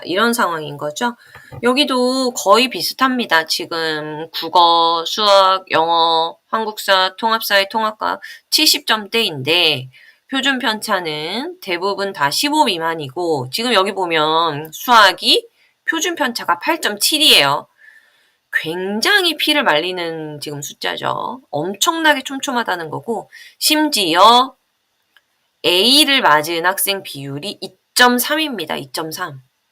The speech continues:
거의 없다는 거죠. 그쵸? 그러면 나머지 요 부분에서 얼마나 아이들이 촘촘하게 몰려 있을지를 생각해 봐야겠죠.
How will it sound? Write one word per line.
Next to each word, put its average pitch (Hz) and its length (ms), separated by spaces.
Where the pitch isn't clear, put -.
거의 202 280
없다는 170 380
거죠. 135 540
그쵸? 139 320
그러면 208 400
나머지 208 800
요 190 320
부분에서 147 960
얼마나 196 680
아이들이 165 520
촘촘하게 277 540
몰려 160 280
있을지를 156 480
생각해 214 360
봐야겠죠. - 600